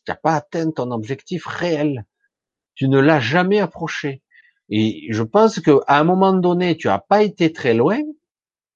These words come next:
et peut-être après, t'as reculé. Ou même, on, il est possible qu'on t'ait proposé quelque chose qui là était peut-être plus dans le juste et que là, tu dis non, non,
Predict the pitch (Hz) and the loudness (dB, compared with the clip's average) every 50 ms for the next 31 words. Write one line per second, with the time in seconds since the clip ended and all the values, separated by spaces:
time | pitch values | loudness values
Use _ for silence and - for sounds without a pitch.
0 | _ _ - 127 113 - 107 - 190 - 156 123 - 175 185 - - 147 127 131 | _ _ -12 -12 -12 -10 -8 -8 -6 -4 -6 -6 -4 -6 -6 -2 -2 -2 -2 -2
1 | 117 - - 151 127 123 135 139 131 113 104 107 131 175 202 202 185 156 131 117 | -4 -4 -4 -2 0 0 0 -2 -2 -2 0 2 2 2 2 2 2 2 0 0
2 | - - - - - 117 123 139 - 180 180 - 220 202 - 160 135 127 - 131 | -2 -4 -6 -8 -4 -2 0 0 0 0 0 0 -2 -2 0 0 0 0 0 -2
3 | - - - 208 202 - 202 190 170 165 175 165 165 151 135 120 - - 107 - | -2 -2 -2 -2 0 0 2 2 2 2 0 0 0 0 -2 -2 -2 -6 -6 -4
4 | - 208 220 240 226 190 156 123 113 - _ _ _ _ _ _ _ _ _ - | -2 0 0 0 0 0 -2 -4 -4 -8 _ _ _ _ _ _ _ _ _ -10
5 | - 117 139 190 254 302 180 - - - 139 - 135 131 - 135 127 - - 117 | -4 0 2 2 4 2 2 0 0 0 0 0 0 -2 0 0 -2 -2 -4 -14
6 | - - 147 147 143 131 120 123 117 110 107 104 104 95 107 139 185 233 220 - | -10 -6 -2 -2 0 0 2 2 4 4 4 4 2 0 -2 0 0 0 0 -2
7 | - - - - - _ _ _ _ _ _ _ _ _ _ _ _ _ _ _ | -6 -14 -18 -20 -20 _ _ _ _ _ _ _ _ _ _ _ _ _ _ _
8 | _ _ _ _ _ _ _ _ _ - - - - - 95 - - 98 120 143 | _ _ _ _ _ _ _ _ _ -18 -18 -16 -16 -16 -12 -8 -6 -4 -4 -4
9 | 131 127 113 127 135 139 139 131 127 110 101 | -4 -6 -8 -8 -8 -6 -6 -6 -6 -8 -8